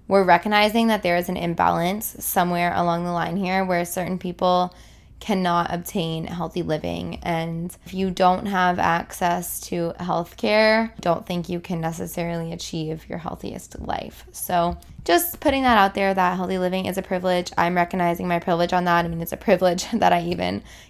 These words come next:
can be sitting here podcasting. And again, privilege doesn't mean you don't work hard or that you don't struggle. Recognizing your privilege just means being grateful for what you have and then helping people who have less than you. It doesn't mean you don't deserve to have what you have.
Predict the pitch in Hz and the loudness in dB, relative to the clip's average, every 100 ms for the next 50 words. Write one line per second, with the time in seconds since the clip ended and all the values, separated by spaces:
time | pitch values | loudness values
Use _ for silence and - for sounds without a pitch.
0 | - 208 196 190 190 190 196 233 220 220 | -6 -2 -2 -2 -4 -2 -2 2 2 2
1 | 220 185 - 190 190 196 - 180 185 180 | 0 0 -2 -4 -2 -2 -2 -2 -2 -6
2 | - 196 190 180 180 190 226 220 - 202 | -6 -2 0 0 0 0 0 -2 0 0
3 | 240 185 185 185 185 180 180 180 - - | 2 -2 -2 -2 -2 -2 -2 -2 -4 -16
4 | - - - 190 196 - 208 196 196 196 | -20 -20 -4 2 2 2 4 6 8 6
5 | 190 185 185 185 196 196 190 - - 202 | 4 4 6 4 2 0 0 -2 0 2
6 | 190 190 185 185 196 - - - - - | 4 4 4 2 -2 -16 -20 -20 -20 -12
7 | - 214 226 220 220 220 208 190 185 208 | 2 4 4 2 2 0 0 0 0 -2
8 | 180 175 175 175 - - 180 170 - 180 | -2 -2 -2 -4 -8 -4 -2 -2 -4 -8
9 | 170 170 180 175 - - 185 185 175 170 | -6 -6 -6 -8 -10 -6 -4 -2 -2 -2
10 | 190 185 180 180 190 185 175 180 185 190 | -8 -2 -2 -2 -4 0 4 4 4 0
11 | 185 190 175 175 170 175 - 175 180 180 | -2 -2 -4 -6 -6 -6 0 0 0 -2
12 | 190 170 170 180 - 180 165 175 190 190 | 0 -2 0 -4 -4 -8 -6 -2 -2 0
13 | 185 185 180 175 175 165 - 214 185 190 | 0 0 -2 -2 -2 -4 -2 -2 2 2
14 | 190 196 185 185 190 196 190 175 175 175 | 2 0 2 2 0 -4 -2 0 0 -2